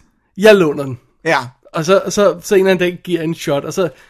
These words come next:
Speaker 1: jeg får nok ikke en hel anmeldelse til, men så kan jeg lige komme med mit... Øh,
Speaker 2: Med dit besøg.
Speaker 1: med mit two cents.
Speaker 2: Og så kom endelig med, øh,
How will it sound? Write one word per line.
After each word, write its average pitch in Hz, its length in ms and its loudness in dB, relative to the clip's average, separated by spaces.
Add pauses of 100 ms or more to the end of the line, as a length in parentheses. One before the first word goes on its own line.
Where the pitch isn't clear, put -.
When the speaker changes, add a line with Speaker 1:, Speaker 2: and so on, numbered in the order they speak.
(120)
Speaker 1:
jeg 165 120 -4
får 196 140 4
nok 180 140 4
ikke 185 100 4
en 170 60 0
hel 170 180 2
anmeldelse 160 440 0
til, 165 100 -2
men 165 80 -4
så 185 80 -2
kan 196 100 0
jeg 190 80 2
lige 190 120 -4
komme 175 240 -4
med 170 80 -4
mit... 170 280 -4
Øh, 156 260 -6 (220)
Speaker 2:
Med 156 120 -6
dit 156 180 -4
besøg. 160 360 0 (100)
Speaker 1:
med 170 100 -4
mit 165 120 -6
two 180 160 -6
cents. 156 460 -4
Speaker 2:
Og 170 100 -2
så 190 140 0
kom 196 260 0
endelig 208 380 -2
med, 160 400 0
øh, 147 60 -6